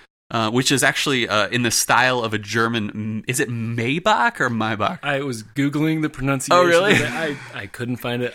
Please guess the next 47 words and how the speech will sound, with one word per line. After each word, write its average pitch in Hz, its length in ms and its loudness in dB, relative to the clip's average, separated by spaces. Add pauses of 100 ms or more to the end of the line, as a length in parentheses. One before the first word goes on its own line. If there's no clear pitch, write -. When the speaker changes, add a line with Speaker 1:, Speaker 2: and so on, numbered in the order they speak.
Speaker 2:
I'm 131 140 -2
gonna 175 100 -2
say 156 380 -4 (440)
Maybach? 110 680 -6
Speaker 1:
I'm, 135 420 0
I'm 127 140 0
gonna 135 180 4
join 110 320 2
you 98 120 -2
there. 95 300 0 (760)
Speaker 2:
Maybach 208 200 4 (280)
Speaker 1:
And, 101 40 -2
uh, 147 40 0
Speaker 2:
is 139 100 0
the 190 80 -2
Maybach. 123 540 -2 (220)
Speaker 1:
Yeah. 175 200 6 (480)
Speaker 2:
Your 151 100 4
Bach? 277 380 -2 (100)
Speaker 1:
<laughs> - 120 -14
And 175 120 4
I've 185 80 6
Speaker 2:
Yeah, - 60 -2
Speaker 1:
heard 254 120 6
Speaker 2:
okay. 311 100 2
Speaker 1:
of - 100 -10
Bach's. 143 520 6
I 135 100 6
don't 151 120 6
know. 113 120 4
I'm 127 120 4
just 160 160 0
not 185 140 2
a 151 40 0
beer 113 340 2
guy. 147 340 4
I 127 160 4
feel 180 200 -2
like 160 200 0
Adam 107 300 4
would 120 140 0
know 120 200 4
the 123 140 2
answer 120 240 0
to 117 100 0
this 117 200 0
one. 113 300 0